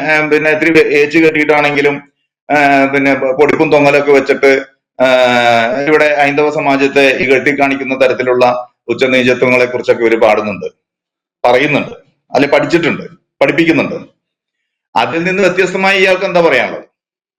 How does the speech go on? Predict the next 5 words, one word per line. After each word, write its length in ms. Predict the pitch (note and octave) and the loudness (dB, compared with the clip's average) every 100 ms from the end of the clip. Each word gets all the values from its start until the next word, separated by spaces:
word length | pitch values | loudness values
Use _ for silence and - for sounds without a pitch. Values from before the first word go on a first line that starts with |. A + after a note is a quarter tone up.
| _ _ _ _ _ _ A2 | _ _ _ _ _ _ -2
ഈ 140 | F3 | 0
മ്ലേച്ഛന് 440 | F#3 E3 E3 F#3 | 0 0 -2 -2
അതിനെക്കുറിച്ച് 400 | F3+ F3 F3 F3 | 0 0 -2 -2
എന്താ 140 | D3 D3+ | 0 2
പറയാനുള്ളത്? 400 | B2 F#2 E2 | 2 0 -4